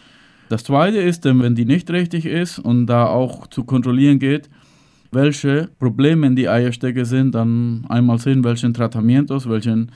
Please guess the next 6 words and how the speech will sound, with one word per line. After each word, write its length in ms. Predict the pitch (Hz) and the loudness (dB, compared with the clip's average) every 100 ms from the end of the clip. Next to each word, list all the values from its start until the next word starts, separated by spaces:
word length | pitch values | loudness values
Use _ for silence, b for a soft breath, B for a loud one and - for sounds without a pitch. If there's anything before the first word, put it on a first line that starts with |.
| B B B | B B B
Behandlungen 580 | 107 120 139 139 139 135 | -2 2 2 2 2 2
wir 160 | 135 | 0
darauf 400 | 131 127 127 123 | 0 0 -2 -2
machen 300 | 123 123 131 | -2 0 0
können. 460 | 120 123 131 156 165 b b b b - | 0 0 0 0 -4 b b b b -8
Und 480 | 120 127 160 - | -2 0 0 -4